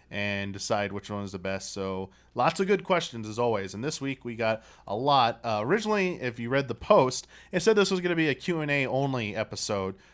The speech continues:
So I actually had six questions picked out. Uh, we do not have time for that. We're just gonna go with two here. So I, I apologize to the four of the people who will not get asked, but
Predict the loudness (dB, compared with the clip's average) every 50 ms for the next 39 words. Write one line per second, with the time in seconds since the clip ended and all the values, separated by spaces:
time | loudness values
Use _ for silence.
0 | _ _ -4 0 2 2 4 2 2 0 0 0 -2 -2 -2 -4 -4 -2 -2 0
1 | -2 -2 -2 2 2 2 2 2 -2 -8 -10 -10 -10 -8 -6 -6 -6 -4 -6 -6
2 | -4 -4 -4 -6 -8 _ _ _ _ _ -6 -4 -2 -2 -2 -2 0 2 2 4
3 | 4 4 2 0 -2 0 0 0 0 0 -2 -4 -4 -2 -2 -2 -2 -4 -6 -4
4 | -4 -2 -2 -2 -2 -4 -6 -8 -6 -6 -6 -4 -4 -4 -4 -6 -8 -4 -2 -2
5 | 0 0 -2 -2 -2 0 0 0 -2 -4 -8 -14 -20 -20 _ _ -4 0 2 4
6 | 4 4 4 4 2 2 0 0 0 0 -2 -2 0 2 2 2 4 4 2 0
7 | 0 -2 -4 -6 -8 -6 -4 -2 0 0 0 -2 -4 -6 -8 -8 -8 -6 -6 -6
8 | -6 -4 -4 -4 -4 -4 -6 -6 -4 -4 -4 -6 -6 -6 -8 -8 -8